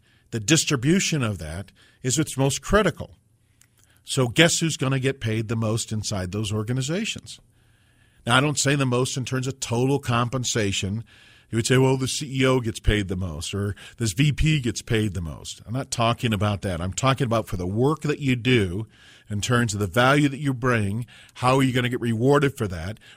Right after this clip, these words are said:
Where are they gonna place the value? They're gonna place the value on the production people, 'cause if you can't produce it,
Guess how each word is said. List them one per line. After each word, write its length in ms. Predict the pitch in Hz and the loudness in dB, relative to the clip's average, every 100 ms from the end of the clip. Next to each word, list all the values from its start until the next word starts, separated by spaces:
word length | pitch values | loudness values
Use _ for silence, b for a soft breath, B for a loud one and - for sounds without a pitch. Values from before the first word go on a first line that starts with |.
| B | B
Where 140 | 117 | 2
are 40 | |
they 120 | 135 131 | 2 2
gonna 200 | 135 127 | 0 -2
place 380 | - 147 151 | 0 0 0
the 140 | - 117 | -2 -4
value? 360 | 98 78 82 | -2 -4 -4
They're 100 | 101 | -4
gonna 160 | 117 107 | -2 -4
place 340 | - 127 131 | -2 -2 -2
the 140 | - 127 | -2 -2
value 440 | 110 92 90 107 | 0 -2 0 0
on 220 | - 98 107 | -2 -4 -2
the 80 | |
production 520 | 110 113 123 143 147 117 | -2 0 0 -2 -4 -2
people, 280 | 107 - | -4 -6
'cause 200 | 80 98 | -8 -6
if 100 | 90 | -4
you 100 | 92 | -6
can't 380 | 92 123 127 - | -2 0 0 0
produce 460 | - 110 143 180 - | -2 2 4 4 2
it, 200 | 113 | 0